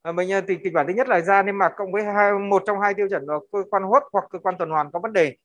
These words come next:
Cái thứ, kịch bản thứ hai là bệnh nhân chỉ có hai trong bốn cơ quan là da, niêm mạc, hô hấp, tuần hoàn, tiêu hóa. Thế thì cái biểu hiện về đường tiêu hóa rất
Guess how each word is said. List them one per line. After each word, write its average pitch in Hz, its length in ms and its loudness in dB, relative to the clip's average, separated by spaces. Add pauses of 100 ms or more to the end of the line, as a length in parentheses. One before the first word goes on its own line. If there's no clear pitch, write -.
(520)
Cái 220 120 2
thứ, 214 120 -4 (400)
kịch 180 140 -6
bản 151 180 6
thứ 196 80 4
hai 226 300 6
là 190 60 2
bệnh 190 140 -2
nhân 214 160 -2
chỉ 202 160 -6
có 202 80 4
hai 226 240 4
trong 208 160 0
bốn 208 220 6
cơ 233 100 2
quan 214 260 4 (160)
là 180 80 -6
da, 214 300 4
niêm 208 160 -2
mạc, 196 180 2 (120)
hô 202 120 4
hấp, 247 120 6 (160)
tuần 175 140 -2
hoàn, 170 280 -2
tiêu 190 160 -4
hóa. 185 280 0 (500)
Thế 262 100 -4
thì 233 120 -2
cái 247 120 6
biểu 226 240 4
hiện 196 220 2
về 190 80 0
đường 185 180 0
tiêu 208 120 2
hóa 220 300 2
rất 381 120 0